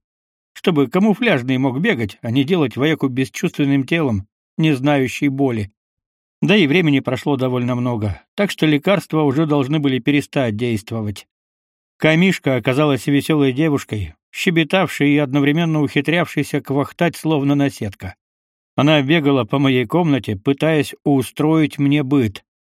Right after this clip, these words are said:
Я со скоростью гиперзвукового самолёта получил одежду, идеально подошедшую по размеру обувь, направление в душ. После выхода из которого меня ждал целый набор из незатейливых,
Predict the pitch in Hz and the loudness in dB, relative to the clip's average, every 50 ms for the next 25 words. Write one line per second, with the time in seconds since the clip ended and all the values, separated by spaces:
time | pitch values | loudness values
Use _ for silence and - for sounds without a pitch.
0 | _ _ _ _ _ - 123 - 175 202 190 165 139 - - 156 143 - - - | _ _ _ _ _ -4 0 2 4 4 4 2 2 0 0 -2 -2 -2 -4 -2
1 | - 190 185 165 156 135 - - 147 139 123 117 139 190 180 147 - 165 151 147 | 0 2 2 2 2 0 -2 -2 -2 -2 0 0 0 0 0 2 0 0 0 0
2 | 127 127 139 151 151 - 180 175 190 196 180 180 170 - - 190 190 190 185 175 | 0 0 0 -2 0 0 0 0 2 2 2 0 0 0 0 0 2 2 2 2
3 | 147 120 - 117 101 - 117 117 123 120 - 233 190 151 120 110 107 131 175 175 | 0 0 -2 -6 -8 -6 -6 -4 -4 -4 -2 0 0 0 0 0 0 2 2 2
4 | 135 107 107 127 110 98 - _ _ _ _ _ _ _ _ _ _ _ - 139 | 0 -2 -4 -6 -6 -6 -8 _ _ _ _ _ _ _ _ _ _ _ -2 2
5 | 131 156 180 180 160 156 151 139 160 147 147 151 127 - 180 160 - - 147 143 | 4 4 4 4 4 2 0 0 0 0 0 0 0 0 0 0 0 0 0 0
6 | 135 - 151 151 143 131 147 160 151 135 131 - - 151 165 170 151 127 123 104 | 0 0 0 0 0 0 0 0 0 0 -2 -2 0 0 2 2 0 0 -2 -6
7 | - - - _ _ _ _ _ _ _ _ _ - 151 147 113 - 160 156 165 | -6 -10 -18 _ _ _ _ _ _ _ _ _ 0 0 0 2 0 0 2 2
8 | 196 196 180 170 160 139 120 117 127 180 190 165 139 - - - _ _ _ _ | 2 2 4 2 2 0 0 0 0 2 2 2 2 0 -4 -12 _ _ _ _
9 | _ _ _ _ _ - 147 147 131 - 156 156 156 170 170 - - 151 135 139 | _ _ _ _ _ 2 2 2 4 2 2 2 4 2 2 2 0 0 2 2
10 | 135 - - 147 143 - 180 175 160 151 139 143 143 147 143 123 123 151 147 139 | 0 0 -2 -4 -2 0 2 2 2 4 4 4 4 2 2 0 0 0 0 0
11 | 117 - - 180 180 160 151 139 143 143 135 160 170 151 135 127 135 143 - 151 | -2 -2 -2 0 2 2 2 2 2 2 0 0 2 2 2 0 0 -2 -2 0
12 | 151 135 135 117 - _ - 233 233 220 180 147 131 113 107 101 - - | 0 0 0 -2 -4 _ -4 -2 0 2 2 2 2 2 -2 -4 -6 -12